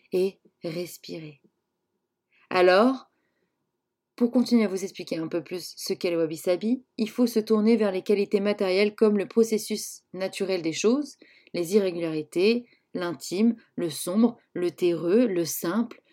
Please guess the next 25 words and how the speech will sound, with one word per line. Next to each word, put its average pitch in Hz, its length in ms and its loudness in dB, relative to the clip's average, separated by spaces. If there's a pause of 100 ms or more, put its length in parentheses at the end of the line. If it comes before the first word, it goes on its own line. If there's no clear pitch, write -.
(200)
et 202 140 0
le 170 100 -6
sans 214 260 -6
prétention. 165 600 -10 (460)
On 185 80 -4
revient 170 420 -6
donc 170 440 -10
à 180 120 -2
la 165 100 -2
notion 160 520 -6
d'authenticité 170 1040 -6
que 208 120 -6
je 160 120 -12
vous 180 100 -6
disais 160 480 -6
un 190 160 -10
peu 180 140 -10
plus - 200 -18
tôt. - 220 -12 (1600)
Si - 240 -4
vous 269 120 4
voulez 240 460 4 (140)
plus 233 240 4
de 196 100 0
précision 175 640 -6